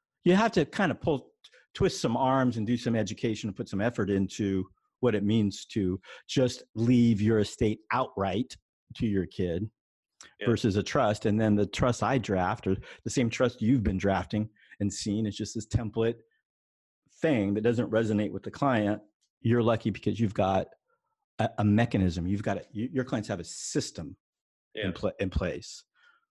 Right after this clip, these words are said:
Speaker 2: Yeah.
Speaker 1: Normal people don't have a system. That's why they don't have a relationship with money. To them, it's just hard. I mean, it, it, it's,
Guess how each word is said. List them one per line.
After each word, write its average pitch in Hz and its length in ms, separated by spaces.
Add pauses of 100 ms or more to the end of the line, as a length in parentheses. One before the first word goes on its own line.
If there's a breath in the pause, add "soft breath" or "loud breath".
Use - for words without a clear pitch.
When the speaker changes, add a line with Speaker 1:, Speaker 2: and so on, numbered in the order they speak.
Speaker 2:
Yeah. 98 140
Speaker 1:
Normal 139 360
people 110 180
don't 120 180
have 143 240
a 101 40
system. 110 320
That's 120 220
why 117 300 (600 soft breath)
they 127 100
don't 127 160
have 131 160
a - 20
relationship 113 540
with 98 140
money. 101 380 (180 loud breath)
To - 80
them, 113 180
it's 104 120
just - 440 (1500)
hard. 101 420
I 87 80
mean, 95 220
it, 98 240
it, 107 180
it's, 107 160